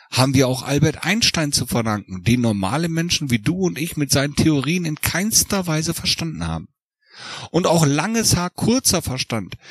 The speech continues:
das spielte speziell auf das weibliche Geschlecht an, welches lange Zeit als unvollkommen und dumm galt. Daher gibt es auch immer noch Blondinenwitze.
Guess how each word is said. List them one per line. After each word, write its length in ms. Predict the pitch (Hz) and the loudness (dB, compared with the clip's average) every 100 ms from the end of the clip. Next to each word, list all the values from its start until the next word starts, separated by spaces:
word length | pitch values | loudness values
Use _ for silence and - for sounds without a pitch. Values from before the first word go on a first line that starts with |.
| - | -2
das 140 | 117 143 | 2 4
spielte 340 | - 196 180 | 2 -2 0
speziell 460 | - 185 - 190 196 | 0 2 2 2 0
auf 100 | - | -2
das 200 | 165 139 | -2 0
weibliche 500 | 147 185 175 - 143 | 0 0 -6 -6 -4
Geschlecht 480 | 131 - 107 - - | -4 -2 -2 -4 -8
an, 180 | 90 - - - | -10 -14 -20 0
welches 340 | 123 131 139 117 | 2 4 2 0
lange 340 | 110 185 220 | 0 0 0
Zeit 340 | - 165 160 131 | 2 2 2 0
als 180 | 135 | -2
unvollkommen 800 | - 190 - 170 - 147 147 156 - | 0 0 0 -2 -2 -2 -2 -6 -2
und 300 | 139 123 - | -2 2 4
dumm 240 | 135 143 | 4 2
galt. 380 | - 76 80 - - - - | -6 -6 -8 -10 -14 -20 -6
Daher 220 | - 98 101 | 0 2 2
gibt 200 | 127 139 | 2 2
es 140 | 127 | 2
auch 120 | 113 | 0
immer 180 | 135 151 | 0 0
noch 180 | 143 - | 0 2
Blondinenwitze. 760 | 147 151 185 156 87 - - | 0 2 0 -2 -2 0 -2